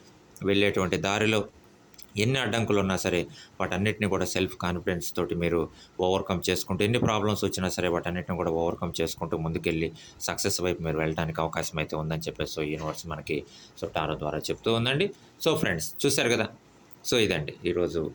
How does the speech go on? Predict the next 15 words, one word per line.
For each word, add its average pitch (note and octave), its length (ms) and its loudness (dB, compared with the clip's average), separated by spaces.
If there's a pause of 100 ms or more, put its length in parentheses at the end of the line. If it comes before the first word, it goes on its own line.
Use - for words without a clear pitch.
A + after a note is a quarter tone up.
(100)
మనం F2 180 0
చెప్పుకుంది E2 400 -2
ఫోర్ F2 200 -2
థౌజండ్ E2 380 0
వాచింగ్ D#2+ 340 0
అవర్స్ D2+ 240 -4
గురించి E2 280 -4
చెప్పుకున్నాం. D#2+ 500 -2
అలానే E2+ 280 0
ఈరోజు E2 260 0
ఎలా E2+ 240 2
ఉండబోతోంది D#2+ 680 0
అని C#2+ 100 -6
చెప్పేసి D#2 300 -2
చెప్పుకున్నాం. D#2+ 500 -4